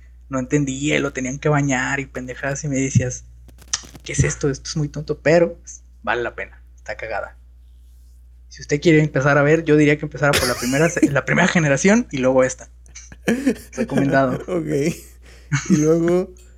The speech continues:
Speaker 2: está Power Rangers Tormenta Ninja.
Speaker 1: Esos yo ya no los vi,
Speaker 2: No,
Speaker 1: porque
Speaker 2: ni yo.
Speaker 1: ya solo eran tres y dije, "No, no, no".
Speaker 2: ¿Por qué tan poquitos,
Speaker 1: Son
Speaker 2: no?
Speaker 1: Sí, ya, yo ya sentía que ahí estaban jugando con la fórmula y dije, "No, esto ya no me gusta, son tres y no lo entiendo".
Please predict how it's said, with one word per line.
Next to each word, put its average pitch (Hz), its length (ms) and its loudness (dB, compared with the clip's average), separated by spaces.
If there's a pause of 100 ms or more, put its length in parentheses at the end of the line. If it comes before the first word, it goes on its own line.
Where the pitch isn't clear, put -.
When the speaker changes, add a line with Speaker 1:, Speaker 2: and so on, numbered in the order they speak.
(140)
Speaker 2:
está 147 400 -2
Power 165 280 6
Rangers 170 420 2
Tormenta 147 420 2
Ninja. 143 420 2 (760)
Speaker 1:
Esos 170 260 4
yo 170 80 6
ya 170 140 6
no 175 120 4
los 139 180 4
vi, 110 220 -6
Speaker 2:
No, - 100 -20
Speaker 1:
porque 117 400 -2
Speaker 2:
ni 107 60 -2
yo. 117 200 -8 (400)
Speaker 1:
ya 143 200 -2
solo 160 220 2
eran 160 200 2
tres 135 280 0
y 135 60 -4
dije, 131 300 -4
"No, 143 400 -2
no, 139 100 -4
no". 107 260 -12 (220)
Speaker 2:
¿Por 135 140 -4
qué - 100 -4
tan 165 160 -4
poquitos, 139 400 -6
Speaker 1:
Son 127 140 -2
Speaker 2:
no? 147 200 -6 (640)
Speaker 1:
Sí, 139 380 -6
ya, 135 180 0
yo 131 60 -2
ya 139 140 -4
sentía 151 320 -6
que 180 140 -10
ahí 160 420 -10
estaban 147 420 -2
jugando 135 400 -4
con 127 200 -8
la 113 100 -10
fórmula 143 320 -4
y 135 40 0
dije, 131 200 -8
"No, 135 280 -8
esto 139 200 -8
ya 135 160 -2
no 151 80 -4
me 151 100 -4
gusta, 113 380 -12
son 135 180 -8
tres 165 300 2
y 135 80 -6
no 127 100 -4
lo 139 100 -2
entiendo". 120 380 -8